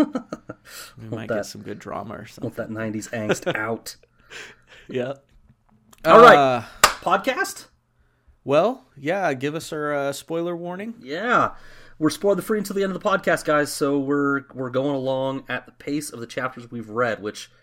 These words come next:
Speaker 1: we're, we're almost out, so there's very little territory that we
Speaker 2: Mm-hmm.
Speaker 1: can't cover anymore, but there is still a little. Uh, so we're not gonna spoil anything that we haven't read thus far.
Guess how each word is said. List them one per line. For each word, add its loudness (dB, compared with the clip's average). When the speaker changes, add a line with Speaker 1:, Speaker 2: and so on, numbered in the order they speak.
Speaker 1:
we're, -2
we're -2
almost -4
out, -4
so -8
there's -6
very -2
little -2
territory -6
that -10
we -10
Speaker 2:
Mm-hmm. -16
Speaker 1:
can't -10
cover -6
anymore, -8
but -6
there 0
is 0
still -2
a 2
little. 0
Uh, -4
so -12
we're -4
not -2
gonna -4
spoil -4
anything -8
that -10
we -6
haven't -8
read -4
thus -10
far. -10